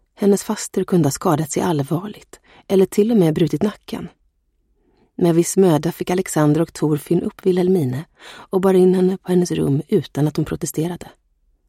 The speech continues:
Oleanna höll upp dörren för dem. "Du kan vila här", sa Oleanna, medan hennes faster himlade med ögonen och såg förvirrat upp i taket. "Vad hände?" "Du svimmade.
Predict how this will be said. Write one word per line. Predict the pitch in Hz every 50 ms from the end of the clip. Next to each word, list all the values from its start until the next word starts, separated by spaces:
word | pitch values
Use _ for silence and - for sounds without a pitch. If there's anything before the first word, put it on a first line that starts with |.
| _ _ _ _ - - - - - _ _
Oleanna | - 190 180 185 185 190 180 170 160 160 160
höll | 156 180 175
upp | 151 143 - -
dörren | 160 151 151 160 165
för | - - - -
dem. | 160 151 147 - _ _ _ _ _ _ _ _ _ _ _ _ _ _ _ _ _ _ _ _ _
"Du | - - -
kan | - 165 175 165
vila | 143 135 123 143
här", | 131 127 156 147 - - _ _ _ _ _ _ _ _ _ _
sa | - - - 175
Oleanna, | 147 143 143 139 135 135 139 139 - _ _ _ _ _ - - - - - _
medan | _ - 208 196 - 196 185
hennes | 202 208 214 - -
faster | - 147 - - - - 143
himlade | 139 226 202 156 143 139 139 143 143
med | 147 175 208 175 139
ögonen | 127 - 135 135 135 147 165
och | - 190 -
såg | - 170 156 -
förvirrat | - 190 165 - 156 151 160 151 -
upp | 151 170
i |
taket. | - - 190 - - - - - - _ _ _ _ _ _ _ _ _ _ _ _ _ _ _ _
"Vad | - 220 226 214
hände?" | 190 214 208 185 160 151 160 269 208 139 - _ _ _ _ _ _ _ _ _ _ _ _ _ _ _ _ _ _
"Du | - 240
svimmade. | 226 - - 240 220 190 208 226 220 - 151